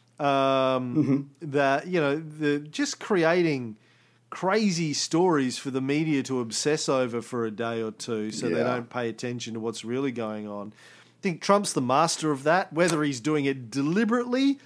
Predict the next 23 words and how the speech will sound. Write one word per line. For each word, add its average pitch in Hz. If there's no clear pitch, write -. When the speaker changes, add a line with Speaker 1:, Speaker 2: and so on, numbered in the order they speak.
Speaker 2:
Yeah. 127
Speaker 1:
or 147
that's 143
just -
the 131
way 120
he 120
is. 156
Speaker 2:
He's 131
Speaker 1:
because 131
Speaker 2:
learned. 123
Speaker 1:
he's, 120
uh, 135
he's, 123
well, 160
he's 117
on 117
Adderall. 135
Speaker 2:
Oh, 151
gotcha, 135
Speaker 1:
<laughs> -
Um, 156
Speaker 2:
gotcha. 120